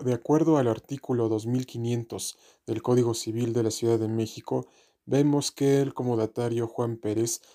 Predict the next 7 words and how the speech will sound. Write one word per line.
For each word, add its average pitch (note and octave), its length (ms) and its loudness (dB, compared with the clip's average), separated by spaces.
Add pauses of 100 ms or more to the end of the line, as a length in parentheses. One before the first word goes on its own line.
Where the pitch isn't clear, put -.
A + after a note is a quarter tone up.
(160)
no C#3 180 2
tenía B2 640 2
las A#2+ 220 -2
suficientes A#2+ 800 -6
facultades A#2 920 -2 (400)
para C3+ 380 4
otorgar A#2+ 640 0